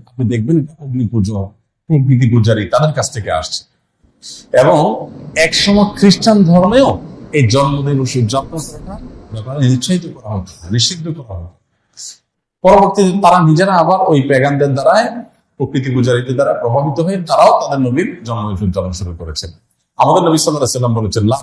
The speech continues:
তুতরুনি কামা আতাতিন নাসারা ইবনে মারইয়াম", তোমরা আমাকে নিয়ে বাড়াবাড়ি করিও না, যেভাবে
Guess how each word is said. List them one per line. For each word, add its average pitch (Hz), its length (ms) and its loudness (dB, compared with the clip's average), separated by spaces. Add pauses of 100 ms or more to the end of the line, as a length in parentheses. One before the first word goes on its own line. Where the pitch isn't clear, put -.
তুতরুনি 165 480 -2
কামা 139 240 -8
আতাতিন 127 320 -10
নাসারা 113 340 -6
ইবনে 104 100 -8
মারইয়াম", 110 340 -8 (520)
তোমরা 139 260 2 (340)
আমাকে 127 240 0
নিয়ে 131 140 2
বাড়াবাড়ি 151 380 -10
করিও 135 220 -2
না, 117 100 -2
যেভাবে 117 540 -8